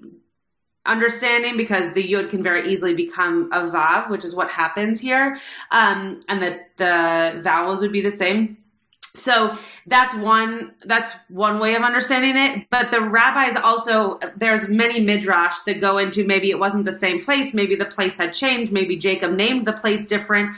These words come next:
after he recognized that he had actually seen God. Because before, as I mentioned, there wasn't a mention of God. It was just a guy. So now that he recognizes that it was God, he names the place a different thing.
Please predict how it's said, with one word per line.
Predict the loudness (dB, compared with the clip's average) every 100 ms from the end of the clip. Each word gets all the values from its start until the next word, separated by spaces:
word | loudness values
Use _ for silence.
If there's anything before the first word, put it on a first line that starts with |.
| -14 -2
after | 0 0 -2
he | -2
recognized | 0 0 -2 0 2 0 -2
that | -4
he | -4
had | 0
actually | -2 -2 -2 -2
seen | 0 0 2 2
God. | 4 4 4 2 -4 -14 _
Because | -6 -4 -2
before, | -6 -2 2 4 4 4 0
as | 0
I | 2
mentioned, | 2 -2 -2 0 0 -2 -8 -20 _ 0
there | 2
wasn't | 2 2 2 2
a |
mention | 2 2 0 0
of | 0 2
God. | 4 6 6 4
It | 0 0
was | 0 0
just | -2 -2
a | -2
guy. | 2 4 6 4 2 -2
So | -4
now | 0 4 4
that | 2 -6
he | -4
recognizes | -2 -2 0 0 0 -2 -6
that | -2
it |
was | -2 0
God, | 4 4 2 -4
he |
names | -4 -2 -2 -6
the |
place | -10 -4 -2 0
a | -2
different | -2 -2 -2 -4
thing. | -2 0 0 -2